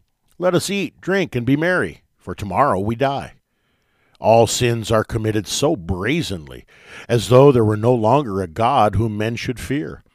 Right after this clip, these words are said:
and no judgment before which men must appear and give account. They make no secret of their sins,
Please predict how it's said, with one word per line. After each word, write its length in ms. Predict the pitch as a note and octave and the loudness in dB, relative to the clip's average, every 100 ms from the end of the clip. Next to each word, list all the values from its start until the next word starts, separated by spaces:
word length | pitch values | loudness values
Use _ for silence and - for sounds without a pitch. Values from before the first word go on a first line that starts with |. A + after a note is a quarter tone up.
| _ _ - | _ _ -6
and 140 | A#2 | 2
no 140 | A#2+ | 4
judgment 560 | A#2+ F2+ C3+ D#3+ A2 G2+ | 4 6 6 6 -2 -10
before 300 | A2 - A#2 | -8 -2 -2
which 240 | A2 G#2+ | -2 -4
men 240 | G#2+ A#2+ A#2 | -4 -4 -2
must 260 | G#2 - | -6 -8
appear 360 | G#2+ - D#3 G#2+ | -6 -2 -2 -2
and 140 | F#2 | -4
give 160 | F2 G#2+ | -6 -6
account. 460 | G#2+ B2 B2 - _ _ _ _ _ - - | -6 -8 -8 -14 _ _ _ _ _ -20 -4
They 120 | C3+ | 2
make 220 | C#3 C#3 A#2+ | 4 4 4
no 140 | A#2+ | 0
secret 500 | - E3 F#3+ B2 A#2 | 2 0 0 0 0
of 100 | G2+ | 0
their 160 | G2+ F2 | -4 -6
sins, 600 | - F2+ A#2 D3 - | -6 -6 -8 -10 -18